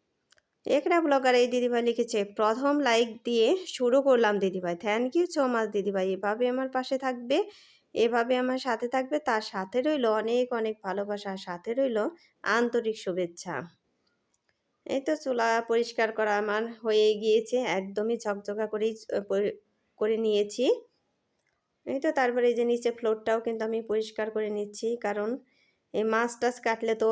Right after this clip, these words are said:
একদমই নোংরা হয়ে যায়। আগেও একবার একটু পরিষ্কার করেছি, এখন এই যে ফাইনাল একটা মোছা দিয়ে নিচ্ছি, যাতে কোনো ময়লা আর না থাকে। আমাদের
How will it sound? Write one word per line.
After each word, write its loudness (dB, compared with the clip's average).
একদমই 0
নোংরা 0
হয়ে -2
যায়। 0
আগেও 2
একবার 2
একটু 2
পরিষ্কার 2
করেছি, 2
এখন 0
এই 0
যে 0
ফাইনাল 0
একটা 0
মোছা -2
দিয়ে -2
নিচ্ছি, -4
যাতে 2
কোনো 0
ময়লা 0
আর -4
না -2
থাকে। -2
আমাদের 0